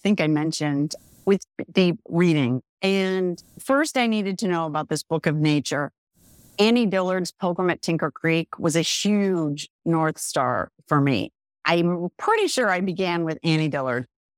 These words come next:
And I followed for eight months what I call the rabbit hole school of reading or the Russian doll school of reading. You know, one title led to another. If I was reading an author I loved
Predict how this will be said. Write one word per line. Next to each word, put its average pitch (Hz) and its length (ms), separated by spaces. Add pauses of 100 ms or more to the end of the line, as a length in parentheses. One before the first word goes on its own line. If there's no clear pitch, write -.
(160)
And 190 640 (1200)
I 214 120
followed 262 840
for - 280
eight 202 240
months 170 420
what 170 140
I 165 160
call 160 600 (260)
the 214 140
rabbit 247 400
hole 208 280
school 170 440
of 156 160
reading 165 640
or 160 300
the 156 120
Russian 196 480
doll 170 520 (340)
school 180 500
of 160 180
reading. 170 500
You 196 80
know, 190 80
one 233 460
title 220 600
led 185 320
to 180 160
another. 143 400 (300)
If 202 140
I 247 320
was 233 200
reading 208 420
an 185 100
author 180 360
I 175 160
loved 160 400